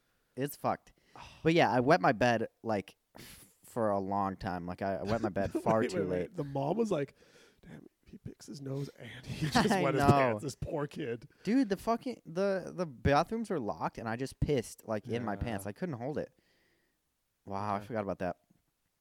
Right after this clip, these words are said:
Speaker 2: All right,
Speaker 1: But
Speaker 2: what
Speaker 1: yeah, then I also peed on my friend's couch, and then I also shit on my friend's floor. 'Cause I pooped my pants, but I was going into the bathroom,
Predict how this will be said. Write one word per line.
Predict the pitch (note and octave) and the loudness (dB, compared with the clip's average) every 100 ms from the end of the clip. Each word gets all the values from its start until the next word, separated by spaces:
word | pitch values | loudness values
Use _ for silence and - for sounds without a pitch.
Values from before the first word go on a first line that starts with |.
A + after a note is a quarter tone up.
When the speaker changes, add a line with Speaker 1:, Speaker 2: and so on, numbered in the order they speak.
| _ | _
Speaker 2:
All | C3+ | -4
right, | B2+ | -2
Speaker 1:
But | |
Speaker 2:
what | C3 D3 | 0 2
Speaker 1:
yeah, | B2 | 4
then | B2 C3 | 2 2
I | |
also | B2 D3+ G3+ | 4 4 2
peed | E3+ - D#3+ | 0 -4 -2
on | D#3+ | -2
my | D3+ | -2
friend's | E3+ E3 | -2 -2
couch, | - G#2 A2 - _ _ _ _ - | 0 0 0 -6 _ _ _ _ -6
and | |
then | A#2 | -2
I | |
also | A#2+ C3 C#3 | -2 0 -4
shit | - D3 C3+ | -2 -4 -2
on | |
my | A#2+ | -2
friend's | - A2+ F#2+ | -2 -4 -6
floor. | - - G#2+ G2+ F2 - _ _ _ _ _ _ _ _ _ _ - | -12 -4 -2 -2 -4 -8 _ _ _ _ _ _ _ _ _ _ -10
'Cause | A#2+ | -2
I | A2+ | -2
pooped | - D#3 | 0 -2
my | D#3+ | -2
pants, | C#3 A#2 B2+ E3+ | -2 -4 -4 -4
but | - A#2 | -2 -2
I | |
was | G#2+ | -2
going | - C3 C#3 | -2 -2 0
into | C3 | -6
the | G#2 | -2
bathroom, | F#2+ G2 E3 F#3+ | -2 -2 -4 -8